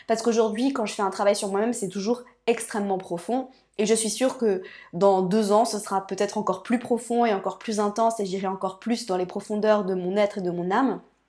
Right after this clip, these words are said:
À cette époque-là, je faisais un travail de moi-même, mais j'étais pas encore vraiment très consciente de ce qui se passait à l'intérieur de moi, de mes blessures, de mes traumas, et cetera. Donc c'était un travail sur moi, euh, pour, euh, débutants, voilà. <laughs> C'était, euh, c'était le shadow work pour les nuls, d'accord ?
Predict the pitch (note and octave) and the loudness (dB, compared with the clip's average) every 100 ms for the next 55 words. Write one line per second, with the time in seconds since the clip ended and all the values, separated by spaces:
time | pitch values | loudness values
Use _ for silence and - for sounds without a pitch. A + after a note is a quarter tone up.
0 | _ _ - G3+ A3+ A3 G#3+ F#3+ G#3+ B3 | _ _ -10 -4 0 0 0 2 4 4
1 | - - - - G3 F#3+ F#3+ G3 F#3+ F3+ | -2 -16 -20 -6 0 0 2 4 4 4
2 | F3 E3+ A3 G#3 G3 F#3 F#3 F#3+ F#3+ F#3+ | 0 2 2 2 -2 -2 0 2 2 -2
3 | F3+ F#3 F#3 F#3 F3 - F#3 F#3 - G3+ | -4 -4 -4 -6 -10 -10 -10 -8 -2 0
4 | G3 G3 F3+ - - F#3 F#3+ F3+ F3+ E3+ | 0 -2 -6 -6 -10 -6 -4 -4 -2 -2
5 | E3+ G3+ A3+ A3+ A3 G3+ F3 F3+ F3+ G#3 | 0 0 2 4 2 0 -2 -4 -4 -4
6 | F#3 F3 E3+ - F3+ F#3+ F3 - - F#3+ | -2 -4 -6 -8 -6 -4 -4 -6 -14 -12
7 | F#3 _ _ - - - - G#3+ G#3+ A3+ | -14 _ _ -20 -20 -16 0 0 2 2
8 | A#3+ A3 G3+ G3+ G3+ F3+ F#3 G#3+ A#3 B3 | 0 2 2 2 -2 -2 4 6 6 4
9 | - - - - G3+ F#3+ F#3+ G3+ G3+ F#3 | -2 -16 -20 0 4 4 2 -2 0 0
10 | F#3 G#3 G#3 - - - - - C4+ C4+ | 0 0 0 -2 -2 -4 -4 0 4 4
11 | A#3 A3 B3 B3 B3 - C#4+ C4 G#3 - | 4 2 0 0 -6 0 6 8 8 4
12 | - - - - - B3+ B3+ B3 A#3+ B3+ | -4 -8 -10 -10 -2 0 4 4 6 6
13 | B3 B3 D4 - C4 B3+ A3+ F#3 - - | 8 6 4 4 2 4 2 0 -4 -6
14 | G3 B3 - | -2 0 -2